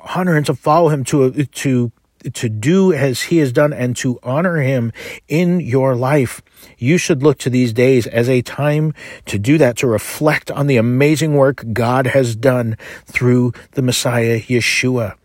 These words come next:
This is not something that we should turn away from or move forward from. This is something that we should remember,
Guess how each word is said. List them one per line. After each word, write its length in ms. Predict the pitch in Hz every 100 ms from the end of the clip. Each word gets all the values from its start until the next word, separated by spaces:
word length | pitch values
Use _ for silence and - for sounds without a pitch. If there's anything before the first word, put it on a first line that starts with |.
| _ _ _ _ _
This 220 | 123 135 117
is 120 | 104
not 220 | 123 110
something 320 | 131 120 127
that 140 | 113 110
we 100 | 113
should 220 | 110 95
turn 260 | - 131
away 240 | 113 113 151
from 260 | - 127
or 60 | 117
move 240 | 117 127
forward 540 | - - 131 139 117 95
from. 360 | - 101 95 - _ _ - - - -
This 180 | 131
is 100 | 143
something 440 | - 139 131 139 120
that 140 | 110
we 160 | 120 131
should 280 | - 120 113
remember, 600 | 107 110 127 117 82